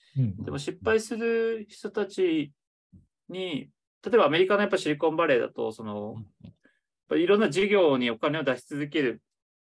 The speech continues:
Speaker 2: リスクマネーって言われるものがあるからこそ、まあ、
Speaker 3: うん。
Speaker 2: 何度でも挑戦して、その、その、まあ、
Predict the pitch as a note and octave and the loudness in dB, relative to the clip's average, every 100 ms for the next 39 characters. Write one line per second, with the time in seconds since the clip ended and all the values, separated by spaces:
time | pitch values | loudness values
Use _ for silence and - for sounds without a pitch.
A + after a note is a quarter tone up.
0 | - C3+ - - C#3+ D3 A#2+ - - A2+ | -8 -8 -8 -6 -2 0 0 -4 -8 -4
1 | A#2 B2 C3 C3+ - D#3 D#3+ C#3 C3 D3 | -4 -4 -6 -4 -4 -6 -4 -6 -6 -10
2 | E3+ G3 C#3+ - _ _ _ - D3+ E3 | -4 -2 -2 -4 _ _ _ -6 -2 0
3 | F3+ F#3+ F#3+ F#3 - F3 D#3 F3 E3+ - | 0 -2 -2 -6 -4 -4 -4 -8 -8 -6
4 | D#3 D#3 A#2 G#2 - C3 A#2 A2+ A2+ F3+ | 0 2 2 -4 -12 -10 -4 -4 -4 -4
5 | F3+ F3 E3+ A2+ - | -2 0 2 2 -2